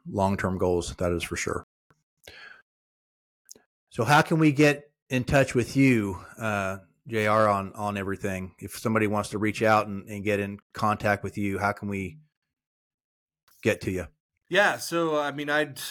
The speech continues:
Speaker 2: probably refer 'em to the website at first, just featured wealth dot com.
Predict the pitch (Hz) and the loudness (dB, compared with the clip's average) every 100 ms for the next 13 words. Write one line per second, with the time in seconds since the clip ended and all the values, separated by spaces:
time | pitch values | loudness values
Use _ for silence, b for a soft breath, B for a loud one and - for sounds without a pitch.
0 | - 151 165 147 131 - 151 143 127 117 | -4 2 2 2 -4 0 0 0 -4 -2
1 | 135 127 135 117 95 - 123 120 110 - | -2 0 -2 -2 -6 -2 0 0 -2 -6
2 | 120 117 113 107 113 113 110 110 113 107 | -4 -4 -2 0 0 2 0 0 0 0
3 | 101 | -2